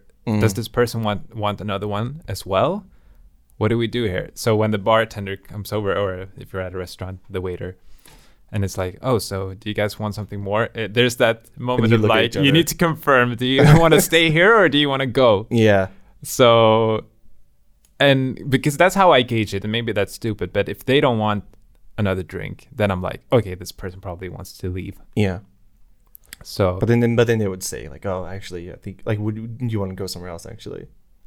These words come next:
Speaker 2: Yeah.
Speaker 1: But if it's just like, "Oh, no, we're, we're good," then it's like, "Okay, bye-bye."
Speaker 2: Ye-, yeah, but it could be, d-, yeah, it, it could also be that they, they just don't wanna, they're not a heavy alcohol drinker, for instance. And
Speaker 1: That's
Speaker 2: they
Speaker 1: true.
Speaker 2: don't want more than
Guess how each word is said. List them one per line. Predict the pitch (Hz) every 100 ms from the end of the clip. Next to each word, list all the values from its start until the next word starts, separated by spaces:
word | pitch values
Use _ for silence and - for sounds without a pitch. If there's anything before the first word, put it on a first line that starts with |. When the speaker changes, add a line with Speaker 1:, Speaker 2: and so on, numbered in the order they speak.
| - 69 - -
Speaker 2:
Yeah. | 110 101 90 - - _ _ _ _ _ -
Speaker 1:
But | 113
if | 107
it's |
just | 113 104
like, | -
"Oh, | 151 160
no, | 185 170
we're, | 170 151
we're | 160
good," | 123 92 - - _ - _ - -
then | 101
it's | 92
like, | 78 98
"Okay, | - 78 - - - - -
bye-bye." | 151 78 - _ - -
Speaker 2:
Ye-, | 113
yeah, | 107 90 104 -
but | 131
it | 143
could | 202 240 147
be, | 110 104 98 - - - _ _ _ - - _ _ 92
d-, | - -
yeah, | 113 113 - -
it, | 80 151 - - - -
it | 139
could | 180 170
also | 127 117
be | 107
that | 101 98
they, | 98 101
they | - 107
just | 104 -
don't | 104
wanna, | 90 90 92 101 -
they're | 110 107
not | 98
a | 87 90 95 _ _ _
heavy | - 101 98
alcohol | 98 - 85 87
drinker, | - 87 85
for | - -
instance. | - - - -
And | 104
Speaker 1:
That's | 92
Speaker 2:
they |
Speaker 1:
true. | 90 80
Speaker 2:
don't |
want | 92 92 -
more | 90 87
than | 87 87